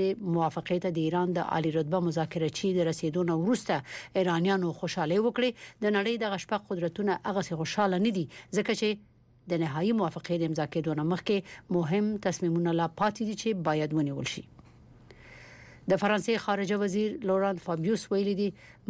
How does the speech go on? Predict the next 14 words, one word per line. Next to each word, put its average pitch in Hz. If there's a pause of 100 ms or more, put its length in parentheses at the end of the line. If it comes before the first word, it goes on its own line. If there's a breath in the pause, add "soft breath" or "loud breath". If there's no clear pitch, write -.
«موږ 208 (1700)
تل 233 (120)
دغه 180
دریځ 175
درلوده، 156 (400 loud breath)
د - (120)
یوې 175 (140)
موافقې 160 (120)
کېدل 170
مو 202
غوښتل، 202 (320 loud breath)
خو 175
یوه 185 (460)
ثابته 196